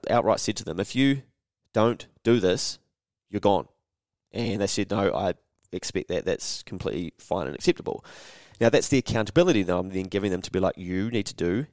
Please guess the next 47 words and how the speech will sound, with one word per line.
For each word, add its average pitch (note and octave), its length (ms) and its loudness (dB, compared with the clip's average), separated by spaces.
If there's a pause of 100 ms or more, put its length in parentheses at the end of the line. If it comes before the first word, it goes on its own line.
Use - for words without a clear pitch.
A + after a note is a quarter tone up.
(160)
as F#2+ 180 -4
you've F2+ 160 -10
been D#2+ 180 -4
told," C3+ 380 0
because F#2 240 -8
I F#2 80 0
know G2 140 0
it's - 100 -6
gonna F2 160 -8
be F2 80 -4
good F#2 180 -2
for - 140 -12
them F#2 280 -6 (480)
in F#2 280 -2 (100)
the F2 360 -4
long B2+ 180 4
run. E2+ 160 -2
And F2 100 0
I'm F#2+ 180 -6
lucky F#2+ 280 -2
to F2+ 80 -2
have F#2+ 140 -4
a F#2 40 -8
really F2+ 180 -2
good F#2 120 0
relationship G#2 380 -2
with - 80 -10
this - 100 -6
client - 300 -6
that - 100 -4
I F2 60 -4
can A#2+ 220 -2
talk - 240 2
to - 80 -10
them F2 100 -10
like F2+ 180 -4
that F#2 200 0 (720)
as A2 260 2
well. C#3+ 320 6
But, - 280 4 (280)
uh, A#2+ 260 4
another F3 240 2
client, A2 360 2
no, A#2+ 120 4
a E2+ 60 0
prospective - 420 -4
client G#2+ 380 2